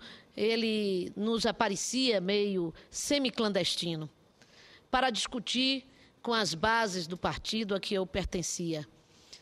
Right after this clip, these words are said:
Sérgio foi e tem o respeito de toda uma geração. Como deputado federal, se destacou em temas que não eram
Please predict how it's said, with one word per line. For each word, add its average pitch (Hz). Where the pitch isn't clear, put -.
Sérgio 294
foi 247
e 202
tem 247
o 190
respeito 196
de 185
toda 311
uma 233
geração. 165
Como 311
deputado 302
federal, 202
se -
destacou 269
em 294
temas 339
que 330
não 311
eram 311